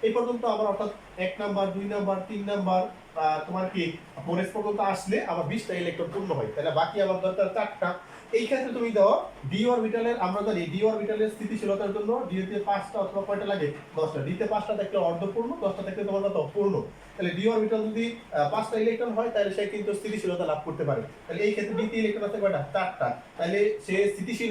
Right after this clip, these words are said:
হওয়ার জন্য তার পার্শ্ববর্তী এস অরবিটাল থেকে সে একটা ইলেকট্রন নেওয়ার মাধ্যমে তোমার ওয়ান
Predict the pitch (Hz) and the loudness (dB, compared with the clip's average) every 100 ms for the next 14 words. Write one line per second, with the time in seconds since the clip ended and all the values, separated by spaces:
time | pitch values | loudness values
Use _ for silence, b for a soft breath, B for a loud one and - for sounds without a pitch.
0 | 208 214 208 180 165 147 151 - 202 208 | 6 4 4 -2 -2 -2 -2 -2 -2 -2
1 | 208 185 160 190 185 196 202 220 208 190 | -2 -2 -2 0 0 -2 -2 -2 -2 -2
2 | 190 190 196 185 202 165 180 202 202 190 | -2 -2 -2 -2 -4 -2 0 0 0 0
3 | 190 196 202 - - - - - 175 170 | 0 2 0 -2 -6 -16 -16 -4 -2 0
4 | 156 165 | 2 2